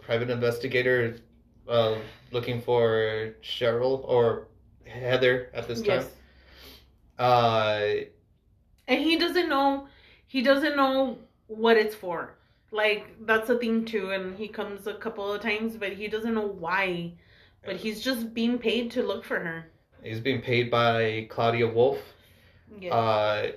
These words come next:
Speaker 1: who grew up with Heather in Silent Hill, uh, when
Speaker 2: With
Speaker 1: they
Speaker 2: Cheryl.
Speaker 1: were, with Cheryl, exactly.
Speaker 2: Yeah.
Speaker 1: When they were kids, and as soon as she left, it kinda left her town in turmoil.
Speaker 2: Yeah.
Speaker 1: So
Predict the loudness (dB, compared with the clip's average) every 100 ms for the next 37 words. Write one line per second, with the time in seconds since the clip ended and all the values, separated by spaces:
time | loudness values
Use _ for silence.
0 | -4 4 6 6 4 4 4 0 0 0
1 | 2 0 0 0 0 -2 -2 0 2 -2
2 | -10 _ _ _ _ _ -8 -2 0 0
3 | 0 -2 -4 -2 -2 0 2 6 6 4
4 | -4 -18 _ -2 -2 2 6 6 6 0
5 | -8 -12 -8 -2 -2 -2 -4 -4 -14 _
6 | _ -8 2 4 4 4 6 6 6 4
7 | 2 2 0 -2 -6 -14 -20 _ _ _
8 | _ _ _ _ _ 2 6 6 4 0
9 | -4 -2 0 0 -2 2 4 4 4 2
10 | 2 -2 -2 0 0 -2 0 0 0 -4
11 | -6 -6 -4 -4 -4 -8 -4 -2 2 2
12 | 0 -4 -8 _ _ -6 -4 -4 -8 _
13 | _ -14 0 6 8 8 4 0